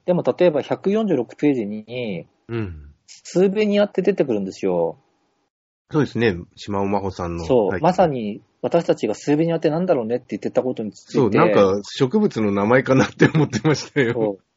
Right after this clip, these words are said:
Speaker 1: う。で、もともとラテン語のやってくるっていう意味なん、を元にした言葉らしくって。
Speaker 2: ええ。
Speaker 1: そういうこう一個一個の言葉の解きほぐすみたいな感じの文章なんだよね。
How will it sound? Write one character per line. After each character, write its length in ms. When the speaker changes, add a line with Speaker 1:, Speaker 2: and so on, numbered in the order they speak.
Speaker 1:
う。 40
で、 100
も 140
と 100
も 120
と 80
ラ 120
テ 160
ン 100
語 120
の 340
や 140
っ 80
て 180
く 140
る 180
っ 140
て 100
い 200
う 120
意 100
味 120
な 120
ん、 140
を 120
元 260
に 140
し 80
た 140
言 240
葉 60
ら 120
し 80
く 80
っ 20
て。 380
Speaker 2:
え 480
え。 0
Speaker 1:
そ 220
う 40
い 140
う 100
こ 180
う 60
一 160
個 100
一 140
個 100
の 380
言 240
葉 120
の 340
解 140
き 60
ほ 160
ぐ 120
す 100
み 80
た 100
い 20
な 60
感 180
じ 80
の 40
文 220
章 180
な 120
ん 40
だ 100
よ 80
ね。 320